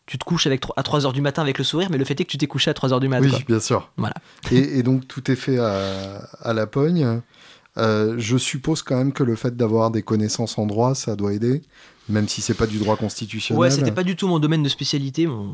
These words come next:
Speaker 1: les gens s'en foutent complètement, mais
Speaker 2: Mais
Speaker 1: moi,
Speaker 2: tu
Speaker 1: j'étais
Speaker 2: sais lire un
Speaker 1: spécialisé
Speaker 2: contrat
Speaker 1: en,
Speaker 2: quand même, hein.
Speaker 1: voilà, j'étais spécialisé en droit international public, donc voilà, en gros, je savais déclencher des guerres, mais pas résilier mon contrat, euh, <laughs> France Télécom dans les clous.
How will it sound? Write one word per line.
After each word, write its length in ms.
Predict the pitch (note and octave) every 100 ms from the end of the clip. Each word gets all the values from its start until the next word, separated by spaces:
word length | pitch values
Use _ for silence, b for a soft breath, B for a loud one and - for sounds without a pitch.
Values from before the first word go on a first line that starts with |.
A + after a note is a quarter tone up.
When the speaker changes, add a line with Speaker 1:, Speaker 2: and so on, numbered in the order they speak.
| A#2+
Speaker 1:
les 100 | G#2+
gens 120 | G2+ A2+
s'en 140 | -
foutent 180 | - -
complètement, 320 | - A#2 C3+
mais 60 | A#2
Speaker 2:
Mais 40 |
Speaker 1:
moi, 60 | A#2+
Speaker 2:
tu 80 | B2
Speaker 1:
j'étais 80 | -
Speaker 2:
sais 60 | A#2+
lire 120 | A#2
un 100 | -
Speaker 1:
spécialisé 200 | C#3 C#3+
Speaker 2:
contrat 140 | D#3 A#2+
Speaker 1:
en, 20 |
Speaker 2:
quand 100 | B2+
même, 220 | B2+ A#2+
hein. 80 | G#2+
Speaker 1:
voilà, 240 | C3+ D3 C#3
j'étais 160 | -
spécialisé 400 | C3 C#3 C#3 C3
en 80 | C3+
droit 180 | C3 D3
international 540 | C3+ B2+ B2+ C#3 C3
public, 380 | B2+ D#3+ D3 C#3
donc 100 | C3+
voilà, 160 | B2+ B2
en 60 |
gros, 160 | B2+ D#3
je 80 | C3+
savais 240 | D3+ D3
déclencher 400 | C#3+ C#3 C3+ D3
des 120 | C3+
guerres, 220 | C#3 D3+
mais 120 | C3 A#2
pas 160 | C#3+
résilier 380 | C3 B2+ C3+ D3
mon 120 | C#3
contrat, 380 | B2+ C3 - C#3+
euh, 140 | C#3 C3
<laughs> 100 | -
France 280 | - C#3+ -
Télécom 500 | D3 C3+ B2 D3+ D#3
dans 100 | C3+
les 120 | B2+
clous. 280 | E3 G#3